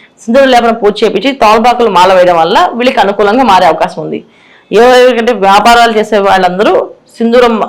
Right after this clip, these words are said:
సింధూర లేపన ప్లస్ తమలపాకులతో మాల, వరమాల నవే-, వరమాల వేయడము, నైవేద్యం పెట్టడం,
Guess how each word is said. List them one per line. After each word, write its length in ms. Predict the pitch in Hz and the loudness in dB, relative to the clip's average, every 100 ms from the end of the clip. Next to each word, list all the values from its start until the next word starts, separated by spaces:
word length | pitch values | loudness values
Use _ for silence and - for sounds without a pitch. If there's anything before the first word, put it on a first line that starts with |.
| - | -6
సింధూర 340 | 208 214 226 226 220 185 | -4 -2 0 2 0 0
లేపన 320 | 190 190 196 285 | 0 0 -2 -2
ప్లస్ 200 | 277 262 - - _ _ _ - | -2 -4 -6 -20 _ _ _ -6
తమలపాకులతో 540 | 214 202 202 196 202 233 185 | 0 0 0 -4 -2 -2 0
మాల, 160 | 147 139 - _ _ _ _ _ _ _ - 185 | 0 -2 -6 _ _ _ _ _ _ _ -6 0
వరమాల 340 | 196 190 175 247 | 0 2 0 2
నవే-, 240 | 180 - 175 | -2 -4 -2
వరమాల 340 | 190 196 185 247 330 240 - - 190 | 0 2 0 0 -2 -4 -8 -10 -2
వేయడము, 340 | 180 156 151 - _ _ _ 233 | 0 0 -4 -10 _ _ _ -2
నైవేద్యం 400 | 226 226 190 240 185 | 2 2 2 0 0
పెట్టడం, 240 | - 160 | -4 -8